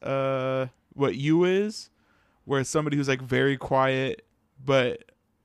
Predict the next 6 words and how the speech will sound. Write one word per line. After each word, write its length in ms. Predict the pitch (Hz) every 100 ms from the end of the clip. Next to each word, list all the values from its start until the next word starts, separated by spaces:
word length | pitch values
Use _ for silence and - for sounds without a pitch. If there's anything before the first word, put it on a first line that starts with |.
| _ _ -
inside 840 | 147 143 135 139 131 135 143 139 - _ _ _
she, 160 | - 139
like, 180 | 127 - -
is 200 | - 139
really 260 | 143 143 139
affectionate 680 | 127 135 131 - 151 147